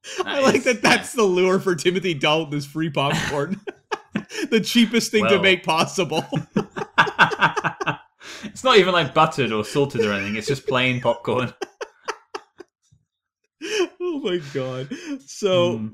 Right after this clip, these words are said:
Speaker 1: yeah, like, uh, that's what sort of grounds this movie to me is the gotcha game is really just something that I think probably was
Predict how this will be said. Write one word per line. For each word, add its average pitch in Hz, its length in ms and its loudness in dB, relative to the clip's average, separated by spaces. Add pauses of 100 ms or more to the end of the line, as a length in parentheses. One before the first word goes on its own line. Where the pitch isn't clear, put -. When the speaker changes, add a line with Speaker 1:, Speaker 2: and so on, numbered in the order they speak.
Speaker 1:
yeah, 233 200 2
like, 208 300 0
uh, 117 260 -6
that's 226 460 -6
what 262 220 -10
sort 247 180 -2
of 160 100 -2
grounds 147 340 -2
this 143 120 -10
movie 135 240 -4
to 147 120 -6
me 127 280 -4
is 127 180 -6 (280)
the 151 220 -2
gotcha 190 520 -2
game 156 360 -2
is 135 240 -6
really 151 280 -2
just 135 380 -8 (180)
something 180 520 -6
that 143 220 -2
I 131 60 -6
think 143 260 -8 (220)
probably 120 320 -8
was 117 220 -8